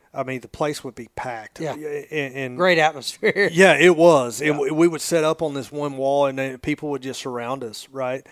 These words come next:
Speaker 2: Right.
Speaker 1: And, uh, it, it was so much fun. And, uh,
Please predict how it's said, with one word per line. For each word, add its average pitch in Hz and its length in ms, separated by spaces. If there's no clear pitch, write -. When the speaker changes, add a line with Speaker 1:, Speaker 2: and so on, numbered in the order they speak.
Speaker 2:
Right. 139 200
Speaker 1:
And, 139 280
uh, 127 320
it, 151 200
it 160 180
was 147 180
so 160 340
much 139 280
fun. 120 420
And, 131 260
uh, 123 380